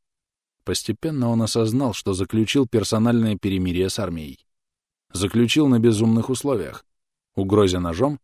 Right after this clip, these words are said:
и абсурдном престиже бунтаря, не подчинившегося начальству. Но высокие стороны поставили свои подписи на итоговом документе. И теперь, глядя затуманенными глазами на книги, слыша за спиной гул голосов,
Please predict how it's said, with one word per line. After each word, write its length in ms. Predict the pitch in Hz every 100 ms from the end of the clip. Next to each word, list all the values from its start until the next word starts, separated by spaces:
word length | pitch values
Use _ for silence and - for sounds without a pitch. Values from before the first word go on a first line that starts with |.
| _ _ _
и 80 | 101
абсурдном 540 | 113 - 180 156 131
престиже 480 | 120 113 - 143 123
бунтаря, 460 | 113 110 110 123 131
не 100 | 117
подчинившегося 840 | 104 - 110 98 - 98 95 104
начальству. 600 | 107 - 87 - 73 - _ _ _ _ _ _ _
Но 140 | 98 87
высокие 440 | 87 98 90 90
стороны 400 | - 127 120 98
поставили 520 | 98 95 110 101 90
свои 240 | 85 92 90
подписи 440 | 135 - 131 -
на 180 | 110 101
итоговом 400 | 90 87 90 92
документе. 560 | 92 110 101 85 65 - _ _ _ _ _ _
И 120 | - 90
теперь, 320 | 104 208 170
глядя 320 | 92 101 95
затуманенными 640 | 90 98 104 104 95 92
глазами 420 | 90 95 92 95 92
на 120 | 104
книги, 420 | 120 107 82 - _ _ _ _
слыша 340 | - 107 107 101
за 140 | 98
спиной 340 | - 107 107
гул 220 | 95 98 92
голосов, 540 | 95 104 - 82